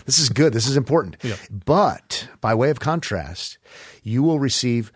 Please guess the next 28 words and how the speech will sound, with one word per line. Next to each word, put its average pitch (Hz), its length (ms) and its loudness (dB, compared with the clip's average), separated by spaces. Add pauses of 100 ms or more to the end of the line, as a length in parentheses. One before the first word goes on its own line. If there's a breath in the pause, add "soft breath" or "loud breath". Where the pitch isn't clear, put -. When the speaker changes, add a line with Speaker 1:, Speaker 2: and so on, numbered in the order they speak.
(180)
Speaker 1:
power 113 440 0
when 107 180 0
the 98 160 -4
Holy 113 160 0
Spirit 113 300 -6
has 107 160 -4
come 117 200 -4
upon 123 380 -4
you," 95 320 -6 (380 soft breath)
not 90 360 -6
in 127 120 -6
the 117 80 -2
millennial 117 360 0
kingdom. 98 560 -4 (300 soft breath)
Uh, 85 180 -8
actually, 101 460 -4
that, 104 300 -6 (380)
this - 300 -4 (140)
is 98 160 -8
a, 95 160 -6
a 104 100 -8
reality 101 440 -2
that 90 100 -6
you're 107 100 -6
gonna 110 140 -2
experience 107 380 -6
real 113 200 0
soon. 127 380 -2